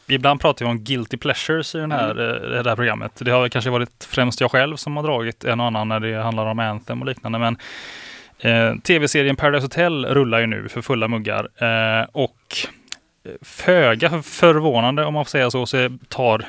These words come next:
Speaker 1: bryggeriet, alltså klassiska bryggeriet
Speaker 2: Aha.
Speaker 1: på Avenyn, ett
Speaker 2: Ja.
Speaker 1: grepp om detta och har bjudit in två deltagare från årets Paradise Hotel till en na-, ja, en, en natt med
Speaker 2: Mm.
Speaker 1: bryggeriet. Och det är då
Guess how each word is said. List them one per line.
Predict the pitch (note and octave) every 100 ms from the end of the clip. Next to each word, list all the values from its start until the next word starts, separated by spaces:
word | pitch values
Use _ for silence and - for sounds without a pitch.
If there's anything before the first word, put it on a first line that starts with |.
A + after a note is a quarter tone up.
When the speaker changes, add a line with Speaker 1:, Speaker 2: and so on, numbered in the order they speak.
| -
Speaker 1:
bryggeriet, | B2 C3+ C3 D3+ C3 A2 D#3 -
alltså | A#2+ A#2+
klassiska | D3+ C3 B2+ D#3+
bryggeriet | B2+ D3 C#3+ C#3 G#2 G#2+
Speaker 2:
Aha. | G#2 A#2+
Speaker 1:
på | B2+
Avenyn, | A2+ B2 D3+ D3 A#2
ett | C3
Speaker 2:
Ja. | F#3+
Speaker 1:
grepp | D3+ -
om | D#3
detta | D3 B2+ -
och | A#2 A#2 -
har | A#2 A2 A2 - - - -
bjudit | A#2 A2+ B2+ B2+ C#3
in | A2 G#2 G#2+ A#2+
två | - G3+ G#3+ F#3
deltagare | F3+ A#2+ B2 A#2 D3 F3 F3+
från | D#3+ A2+ A2 A#2
årets | A#2 G#2+ - -
Paradise | - A#2+ A2+ A#2
Hotel | C3 B2 A#2 A2+ -
till | - B2 G2 G2+ - - - - - -
en | G2+ G2+
na-, | - A#2+ -
ja, | C3+ A#2 C3
en, | D#3+ C#3+ D3
en | D3+
natt | C3+ - - -
med | C#3+ A#2
Speaker 2:
Mm. | A2+
Speaker 1:
bryggeriet. | A2+ C3 B2 A2+ -
Och | C3
det | C3+
är |
då | A#2+ A2+